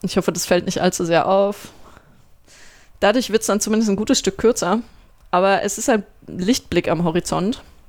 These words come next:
Denn ich weiß nicht, wie du das siehst, Johannes, aber ich glaub, so die,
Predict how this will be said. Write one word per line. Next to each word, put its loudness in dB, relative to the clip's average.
Denn 0
ich -6
weiß 4
nicht, -2
wie 0
du -6
das -2
siehst, -4
Johannes, 0
aber 0
ich -4
glaub, 2
so 0
die, -2